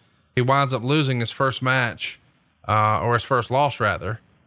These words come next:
is, uh, with Kerry Von Erich by D Q on June twenty-second. And after that, on some house shows, he's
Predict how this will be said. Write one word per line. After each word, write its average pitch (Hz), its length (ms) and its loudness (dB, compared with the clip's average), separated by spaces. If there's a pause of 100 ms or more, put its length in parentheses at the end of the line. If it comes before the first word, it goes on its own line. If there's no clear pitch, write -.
(260)
is, 117 440 2
uh, 104 420 0 (460)
with 123 160 -4
Kerry 147 240 0
Von 120 220 0
Erich 107 300 -2
by 113 120 0
D 107 200 -10
Q 107 360 -2
on 107 120 -4
June 127 180 0
twenty-second. 113 680 -4 (460)
And 123 120 -2
after 147 220 -4
that, 147 300 -4
on 120 120 -10
some 165 260 -6
house 135 200 -4
shows, 110 440 -8
he's - 280 -10